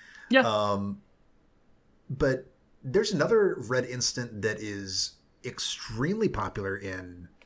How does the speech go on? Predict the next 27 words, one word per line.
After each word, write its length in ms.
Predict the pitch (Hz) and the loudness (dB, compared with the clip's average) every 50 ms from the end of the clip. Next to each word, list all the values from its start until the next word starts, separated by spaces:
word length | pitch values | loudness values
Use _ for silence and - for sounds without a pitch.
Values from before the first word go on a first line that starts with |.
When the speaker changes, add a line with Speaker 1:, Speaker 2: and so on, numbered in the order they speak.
| _ _ _ - | _ _ _ -2
Speaker 2:
our 200 | - 120 160 190 | 2 6 6 6
format, 360 | 190 - 127 113 107 101 - | 6 6 6 6 6 4 4
but 200 | - 101 - - _ _ | 2 0 -4 -6 _ _
even 400 | - 226 220 220 180 151 135 131 | -4 0 2 4 4 4 4 2
more 300 | 127 131 139 165 220 226 | 2 2 4 6 6 6
popular 500 | 226 - - 120 117 - 120 107 101 98 | 6 2 -4 -4 -4 -2 -2 -2 -2 -2
in 80 | 95 - - | -4 -4 -6
other 240 | - 151 190 185 123 | -4 -2 0 0 0
formats, 560 | - - 98 90 87 87 87 90 - - - | -2 -6 -10 -10 -10 -12 -14 -12 -12 -12 -10
Mike, 260 | 101 95 95 92 - - - - - - - - | -10 -10 -10 -10 -12 -16 -20 -20 -20 -20 -12 -8
and 140 | 113 120 160 | -6 -4 -4
that's 200 | 208 - - - | -4 -4 -4 -6
Red 340 | 107 98 92 123 143 - - | -6 -2 2 4 4 4 2
Elemental 480 | - 135 127 110 107 101 95 - 95 | 0 -2 -2 -2 -2 -2 -2 -4 -6
Blast. 640 | 85 87 - - 101 110 120 104 90 87 - - - - - - - - _ - | -6 -8 -10 -10 -6 -6 -4 -4 -4 -6 -8 -10 -10 -14 -18 -20 -20 -20 _ -4
This 340 | 104 113 190 220 - - | 4 6 8 8 8 6
one 460 | 123 113 110 107 107 104 101 101 - - | 0 -2 -2 0 0 0 -2 -4 -8 -8
is 320 | - 113 101 98 90 - - - _ _ - | -8 -6 -4 -4 -4 -4 -6 -8 _ _ 0
old 580 | 110 120 135 147 151 147 135 123 110 101 - | 4 8 12 12 12 12 12 12 10 6 6
school. 640 | - - - - - 107 95 87 82 82 82 85 - - - _ - - | 4 2 2 2 2 -2 -4 -4 -4 -8 -8 -10 -12 -14 -18 _ 0 4
Speaker 1:
It 160 | 214 269 294 | 6 6 8
is, 300 | 320 349 370 311 165 - | 8 6 6 6 4 4
and 260 | - 214 233 233 226 | 4 6 6 6 4
Speaker 2:
Yeah. 120 | - - - - | 2 -2 -4 0
Speaker 1:
even 420 | 226 247 262 302 294 233 170 143 135 | 2 2 4 6 4 2 2 2 2
with 240 | 151 214 254 - - | 4 4 4 4 2
it, 240 | 160 160 160 - | -2 -2 -2 -4